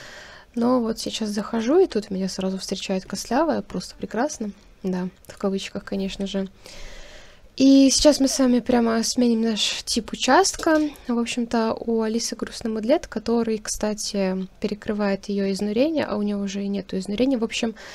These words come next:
это перекрывает жуткий дискомфорт. И, знаете, конечно, смерть — это ужасно, но в апокалипсисе, в нашем суровом и жестоком челлендже, это может быть очень даже на руку, потому что в очень грустном состоянии симы могут,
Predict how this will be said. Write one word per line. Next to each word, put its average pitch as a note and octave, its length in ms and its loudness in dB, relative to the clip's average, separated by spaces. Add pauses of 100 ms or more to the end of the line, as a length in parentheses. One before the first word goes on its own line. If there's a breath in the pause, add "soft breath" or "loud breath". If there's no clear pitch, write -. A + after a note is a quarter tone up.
(280 loud breath)
это B3+ 240 2
перекрывает A#3+ 680 2
жуткий B3+ 320 0
дискомфорт. A#3+ 760 0 (100)
И, G#3+ 180 -2
знаете, A#3+ 400 0
конечно, G#3 580 -4 (800 soft breath)
смерть — C#4 400 6
это B3+ 140 0
ужасно, B3 640 4
но A#3+ 580 4 (140)
в G#3+ 120 -4
апокалипсисе, A3+ 1000 2
в G3 40 -4
нашем G3 580 -4 (120)
суровом G#3+ 480 0
и G#3 60 0
жестоком G#3 420 -4
челлендже, C4 480 0
это G#3+ 300 -2
может G#3 260 -2
быть - 220 -6
очень G#3 320 -2
даже G3 260 -4
на A3+ 140 0
руку, C4+ 180 -2
потому G#3 320 -6
что - 400 -2
в G3+ 180 -6
очень A3+ 300 2
грустном G#3 400 -4
состоянии A#3 760 0
симы A3+ 360 -2
могут, G#3 540 -2